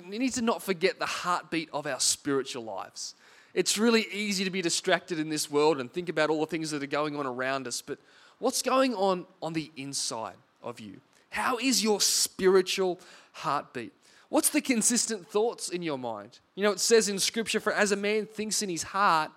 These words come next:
so is he." What are those consistent thoughts that are beating in your mind on the inside?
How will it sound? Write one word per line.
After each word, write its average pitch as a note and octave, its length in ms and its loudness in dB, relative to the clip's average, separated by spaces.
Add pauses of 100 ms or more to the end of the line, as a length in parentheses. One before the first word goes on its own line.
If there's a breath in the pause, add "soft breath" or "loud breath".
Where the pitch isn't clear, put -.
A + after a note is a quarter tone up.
(500 soft breath)
so F#3+ 500 6
is A3 300 -2
he." B2+ 260 -10 (400 soft breath)
What D4 120 6
are C#4 100 4
those A#3+ 260 6
consistent A3 800 2 (240 soft breath)
thoughts A#3 500 4
that F#3 140 2
are E3 40 6
beating D3+ 540 0 (540 soft breath)
in F3 100 -2
your E3 160 4
mind E3 460 0
on D#3 100 0
the D#3+ 140 0
inside? D#3+ 420 -2